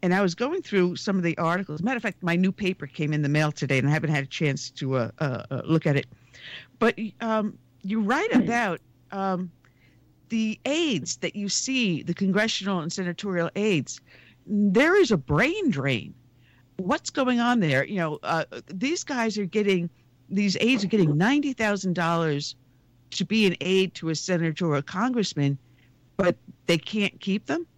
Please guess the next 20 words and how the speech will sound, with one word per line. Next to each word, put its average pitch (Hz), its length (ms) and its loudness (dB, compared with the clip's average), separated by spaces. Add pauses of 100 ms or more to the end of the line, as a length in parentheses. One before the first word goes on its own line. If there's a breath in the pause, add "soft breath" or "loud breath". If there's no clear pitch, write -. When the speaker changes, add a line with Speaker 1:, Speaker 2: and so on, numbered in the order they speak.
(760)
Speaker 1:
And 175 100 -2
that's 320 220 0
a - 60 2
huge 226 280 0
salary 220 380 0
too. - 280 -8 (300)
I'd 277 140 -6
lo-, 202 180 2
I 226 80 -2
wish 254 180 -2
I 254 120 -2
had 233 240 -4
that. 98 180 -14 (1120)
Speaker 2:
Yeah, 139 340 2 (220)
um, 107 380 -2 (420 soft breath)
you 151 120 0
know, 156 140 2
and, 139 140 -4
and 147 240 -4
that's, 170 220 0